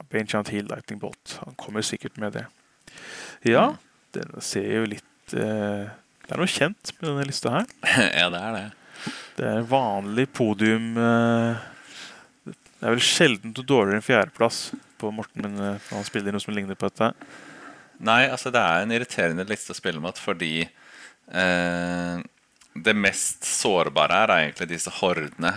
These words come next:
Speaker 2: Altså, det mest sårbare han har er femten sytten i Nerve og Defense fire, når jeg tenker
Speaker 1: <laughs>
Speaker 2: liksom sårbar i forhold til poeng. Og de
Speaker 1: Ja.
Speaker 2: er jo godt screenet av Warriors Large Infantry, og tolv fjorten i Nerve og Defense fem, de er vanskelig. Altså, du kan ikke s-, sende chaff inn i de. Det skjer, da skjer det ingenting.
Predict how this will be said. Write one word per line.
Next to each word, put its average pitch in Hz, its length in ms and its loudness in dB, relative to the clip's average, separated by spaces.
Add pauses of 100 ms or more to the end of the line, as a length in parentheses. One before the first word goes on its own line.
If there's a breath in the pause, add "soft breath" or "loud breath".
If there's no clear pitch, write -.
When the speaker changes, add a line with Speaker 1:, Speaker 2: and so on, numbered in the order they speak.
Speaker 2:
Altså, 101 180 -2
det 113 120 2
mest - 240 0
sårbare 85 380 2
han 95 40 -2
har 101 220 2
er 87 80 0
femten 78 320 -6
sytten 76 300 -6
i 76 40 -8
Nerve 71 300 -4
og 76 80 -12
Defense 76 340 -6
fire, 80 340 -4 (280 loud breath)
når 87 140 4
jeg - 80 -12
tenker 85 200 4
Speaker 1:
<laughs> 85 40 2
Speaker 2:
liksom - 180 -8
sårbar 71 440 2
i 76 40 -4
forhold 78 240 -6
til - 160 -12
poeng. 101 320 2 (480 loud breath)
Og 98 80 -6
de 104 80 2
Speaker 1:
Ja. 69 220 4
Speaker 2:
er 73 100 -2
jo 87 240 -2
godt 85 240 -4
screenet 82 420 -4
av 87 280 -4
Warriors 76 380 -6
Large 78 260 -2
Infantry, 82 420 -8
og 104 120 -2
tolv 85 280 -2
fjorten 92 320 -8
i 82 80 -4
Nerve 73 260 -2
og 82 80 -8
Defense 82 320 -6
fem, 113 280 -8
de - 100 -6
er 90 60 -2 (100)
vanskelig. 85 640 -4
Altså, 98 220 0 (280 loud breath)
du 123 80 -2
kan 104 180 0
ikke 127 200 -4 (160)
s-, - 240 -6 (300)
sende 90 420 -2
chaff - 400 0
inn 78 220 -10
i - 20 -12
de. 101 160 0 (160)
Det 90 100 -6
skjer, - 160 -6
da 101 80 -2
skjer 57 220 0
det 78 80 -2
ingenting. 104 300 -4